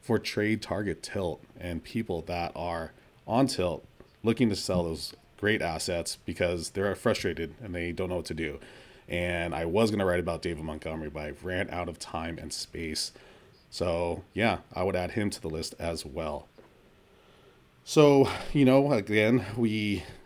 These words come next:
have, I've mentioned before on the pod, uh, Mike Reedy does his Untangling the Waiver Wire column every week. And if you happen to miss that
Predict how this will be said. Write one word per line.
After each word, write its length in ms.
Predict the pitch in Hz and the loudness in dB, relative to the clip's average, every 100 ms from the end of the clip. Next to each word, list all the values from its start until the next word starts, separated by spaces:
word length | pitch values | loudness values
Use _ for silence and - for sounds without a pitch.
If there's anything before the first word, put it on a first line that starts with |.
| - | 2
have, 420 | 101 101 101 98 | 4 4 2 0
I've 120 | 95 | 0
mentioned 300 | 104 101 107 | 0 2 0
before 400 | 98 - 98 110 | 0 -2 -2 0
on 80 | 107 | 0
the 80 | 104 | -2
pod, 480 | - 107 117 120 - - - | -2 0 0 0 -6 -20 -8
uh, 320 | 85 87 85 82 | -4 0 0 0
Mike 300 | 87 90 90 | 0 -2 -2
Reedy 320 | 90 92 92 | -4 -2 -4
does 360 | 82 87 85 - | -2 -4 -4 -4
his 300 | 95 87 80 | -4 -2 -2
Untangling 680 | 85 90 - 95 95 95 92 | -4 -4 -4 -4 -2 -2 -4
the 80 | |
Waiver 320 | 85 90 92 95 | -2 -2 -2 -2
Wire 460 | 90 92 95 92 - - | -4 -2 -2 -4 -6 -18
column 360 | - - 95 92 | -8 0 0 0
every 240 | 92 90 87 | -2 -2 -4
week. 480 | 80 101 127 135 - - - - - - | -4 0 0 0 -12 -20 -20 -20 -20 -4
And 480 | 107 104 104 104 104 | -2 0 0 0 -2
if 180 | 101 | -4
you 140 | 113 98 | -4 -6
happen 540 | - 92 98 113 117 | 0 0 4 6 6
to 480 | 113 107 101 95 85 | 4 0 0 0 -2
miss 280 | 82 85 90 | -2 -2 -2
that 380 | - 95 143 - | -2 0 0 -2